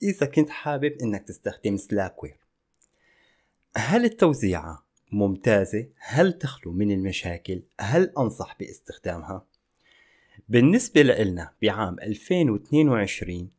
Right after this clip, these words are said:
أو للناس اللي ما كنا بنستخدم لينوكس من بداياته، فسلاكوير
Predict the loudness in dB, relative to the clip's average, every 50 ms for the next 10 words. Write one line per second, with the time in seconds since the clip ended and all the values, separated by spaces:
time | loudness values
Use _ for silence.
0 | _ _ _ 0 0 2 2 2 2 2 2 0 0 -2 -6 -10 -12 -8 -8 -6
1 | -4 -4 -4 -2 -2 -2 -2 -4 -6 -6 -4 -4 -4 -4 -6 -6 -10 -16 -18 -20
2 | -20 _ -16 -14 -8 -6 -4 -4 -4 -4 -8 -12 -12 -6 -4 -4 -2 -2 -2 -2
3 | -2 -2 -2 -4 -6 -6 -6 -8 -10 -10 -12 _ _ _ _ _ _ -20 -20 -20
4 | -20 -20 _ _ _ -6 -2 0 0 0 0 2 4 4 4 4 4 4 4 4
5 | 4 2 -2 -10